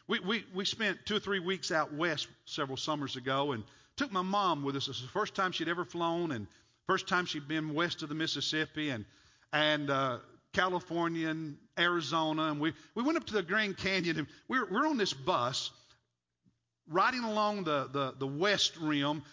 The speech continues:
because I wanted, I wanted to go out there for a sunset on the west rim. I'd never seen the sunset on the west rim, and I wanted to do that. And so we're riding on this bus, and I'm sitting there, and my kids are giggling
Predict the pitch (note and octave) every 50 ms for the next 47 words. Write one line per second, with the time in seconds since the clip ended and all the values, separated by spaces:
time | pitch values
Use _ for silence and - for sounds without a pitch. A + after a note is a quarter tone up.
0 | - - D3+ - G3 F3+ F#3+ F#3+ G#3+ C4+ B3+ - - F3 G3 C#4 F4 D#4 C#4+ C4
1 | A#3+ - A#3 A3 F#3 - - F3 D#3+ C#3+ - - - - G#3+ G#3 F3 C#3 - -
2 | D3 C#3 C3 B2 C3 B2+ C3+ D3 D3 - - D#3 E3 D#3 C#3 C3+ C3+ D#3 F#3+ F3+
3 | D#3+ D3 - _ _ - _ _ - - - F#3+ F3+ E3 D3 - - A#3+ A#3 G3+
4 | - - D3+ B2+ A#2+ A#2+ A#2 A#2 A#2 A2 - - A2+ A2 G2+ A2 B2+ D3+ G3 G3+
5 | F3+ E3+ F3+ F3 - - E3 A#2 E2+ - _ _ _ _ _ _ _ _ _ _
6 | _ _ - - - - - - F#3 B3+ B3 C#4+ G4+ A#4+ F4 B3+ G#3+ - C#4+ A3+
7 | G#3+ G3+ G#3 G#3 G3 F#3 F#3 F3+ F3+ E3 G3+ G#3 G3+ - F#3+ F#3+ B3 C4 - -
8 | A3 G3+ F3 F3 F3 - - - - - - F#3+ G3 F#3+ F3 F3 - - - -
9 | - - E4 F4+ E4 - - F#3 D#3 D3+ D3 D3+ G3 C4+ D#4 C4+ G3 F3 D#3+ D3+
10 | D#3 F3+